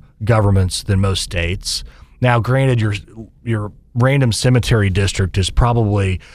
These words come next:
that, that contracts with the local farmer to mow the cemetery is probably not driving the economy down, but we have thousands of townships, water districts, cemetery districts. Here in Topeka, if you look at your, your property tax bill,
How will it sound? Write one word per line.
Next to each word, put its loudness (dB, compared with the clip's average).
that, 0
that -2
contracts 0
with 2
the 2
local 2
farmer 2
to 0
mow 2
the -4
cemetery 0
is -2
probably 0
not -2
driving 0
the -4
economy 0
down, 0
but -2
we 2
have 4
thousands 2
of -4
townships, 0
water 2
districts, -2
cemetery 2
districts. 0
Here -2
in -2
Topeka, -4
if 2
you 2
look 0
at 0
your, 0
your 0
property 0
tax -2
bill, 0